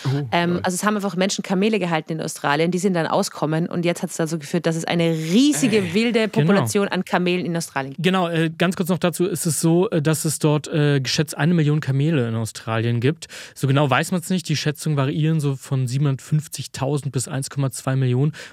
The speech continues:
Speaker 3: Und der Grund liegt, genau wie du meintest, in der Historie, nämlich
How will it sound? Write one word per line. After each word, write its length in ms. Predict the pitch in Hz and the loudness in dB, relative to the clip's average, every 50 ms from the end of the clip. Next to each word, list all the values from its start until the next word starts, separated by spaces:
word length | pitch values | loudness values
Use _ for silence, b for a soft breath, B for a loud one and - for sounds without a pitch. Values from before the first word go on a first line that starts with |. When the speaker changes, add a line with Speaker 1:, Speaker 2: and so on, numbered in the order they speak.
| B - | B -4
Speaker 3:
Und 80 | 143 | -2
der 80 | 139 127 | 0 0
Grund 300 | 120 120 131 143 156 - | 2 2 2 2 2 0
liegt, 340 | - 165 139 135 143 139 - | 0 0 0 0 0 0 -2
genau 240 | - 127 123 127 127 | -2 -2 0 0 0
wie 60 | 127 | -2
du 80 | 127 | 0
meintest, 400 | 127 120 117 123 131 131 - - | 0 2 2 0 0 -2 -4 -4
in 60 | 139 123 | -2 0
der 80 | 120 | 0
Historie, 580 | 120 113 - - - 143 147 143 127 110 113 131 | 0 -2 -2 -2 0 2 2 2 2 2 2 2
nämlich 380 | 127 113 113 117 117 113 - | 2 2 2 2 0 0 -2